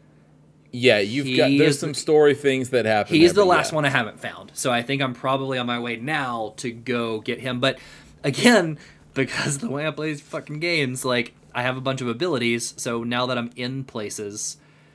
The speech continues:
Speaker 2: I'm going back to, like, get the things that I may have missed or couldn't reach before, which is the point of a Metroidvania. The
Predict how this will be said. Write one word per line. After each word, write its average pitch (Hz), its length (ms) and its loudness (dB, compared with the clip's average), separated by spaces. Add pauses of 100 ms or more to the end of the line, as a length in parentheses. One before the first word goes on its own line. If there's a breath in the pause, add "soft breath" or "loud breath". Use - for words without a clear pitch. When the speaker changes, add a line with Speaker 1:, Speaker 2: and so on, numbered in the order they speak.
(260 soft breath)
Speaker 2:
I'm 113 80 -10
going 113 300 -4
back 110 260 0
to, 117 80 -6
like, 110 180 -8
get 110 160 -10
the 110 80 -14
things 107 360 -10
that 107 100 -4
I 104 80 -6
may 104 140 -10
have 101 100 -12
missed 104 240 -10
or 107 60 -12
couldn't 107 220 -14
reach 101 220 -14
before, 104 500 -8
which 117 180 -8
is 156 80 -10
the 254 100 -4
point 151 220 -2
of 113 60 -4
a 110 40 -8
Metroidvania. 101 880 -10 (720 soft breath)
The 120 100 -6